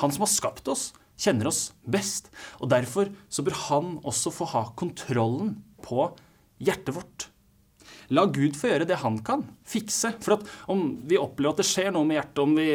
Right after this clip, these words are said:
ja, om, om hjertet går i tusen biter, eller om man opplever at det skjer noe på innsiden, så er det Gud som best kan fikse det. For han har designet oss, og han har liksom bruksmanualen for hvordan fikse.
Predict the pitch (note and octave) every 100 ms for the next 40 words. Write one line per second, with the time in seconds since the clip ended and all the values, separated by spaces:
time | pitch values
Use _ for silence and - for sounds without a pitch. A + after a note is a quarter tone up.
0 | B2+ A2+ - - A#2+ G#2+ B2 D#3+ F3 -
1 | F3 F3 F#3 F3+ C3+ D#3 - E3 E3+ C#3
2 | C#3+ D#3 D#3 D#3 D#3 C#3 D3+ D3+ D3+ D3
3 | - C#3+ D3+ - D#3 B2 - A2+ D#3+ F#3
4 | - - - - - - - D3+ A#2 A2+
5 | A#2 G3+ A#2+ - - E3+ F3+ - - C#3+
6 | G3 - - G3+ - A#2+ B2+ C3 F3 C#3
7 | F#3 - G#2+ G#2+ A2 F#3 - A#2+ G#2+ D3+
8 | E3+ - C3+ B2 A#2 A2+ A#2 - C#3 C3+
9 | C#3 D#3 E3 D3 A#2+ A2 D3 E3 - -
10 | - - - -